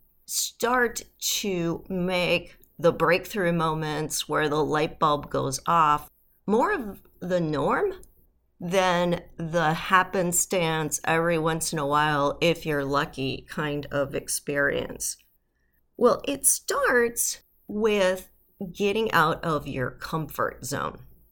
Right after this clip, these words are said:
Because when we are in our comfort zone, what are we seeing? Well, we're seeing the same old, same old, same old. We're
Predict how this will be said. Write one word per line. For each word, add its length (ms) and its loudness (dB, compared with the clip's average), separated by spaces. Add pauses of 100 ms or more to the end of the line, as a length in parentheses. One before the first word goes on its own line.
Because 600 0
when 280 4
we 200 0
are 360 0
in 260 2
our 180 0
comfort 560 -2
zone, 400 -6 (800)
what 240 4
are 80 4
we 180 -2
seeing? 680 0
Well, 260 0
we're 220 4
seeing 680 2
the 160 2
same 420 4
old, 380 2
same 420 2
old, 440 0
same 520 0
old. 320 -4 (800)
We're 540 4